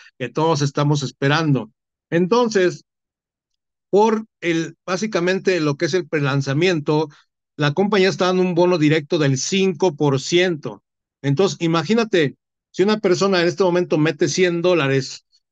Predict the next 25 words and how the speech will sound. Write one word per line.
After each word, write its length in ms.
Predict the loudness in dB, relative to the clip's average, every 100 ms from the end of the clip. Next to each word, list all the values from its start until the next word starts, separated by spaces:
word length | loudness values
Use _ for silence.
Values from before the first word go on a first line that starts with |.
| _
¿sí? 280 | 0 0 0
Aparte 440 | -4 -2 -2 -2
te 120 | 0
vas 160 | 0 2
a 60 | 2
lle-, 160 | 2
si 100 | 0
es 160 | -2 -2
tu 140 | -4
directo, 380 | -2 0 -2 -6
tú 60 | -6
te 60 | -6
vas 120 | -2
a 40 | -2
llevar 220 | 0 -2
otros 320 | -2 -4 -4
cinco 380 | -4 -6 -4 -2
dólares. 520 | 0 0 -4 -10 -16 _ _ _ _
La, 140 | -4
de 200 | -2 0
la 120 | 0 0
persona 360 | -2 0 -2
que 120 | 0
metió 320 | -2 0 0 2
mil, 420 | 2 0 -2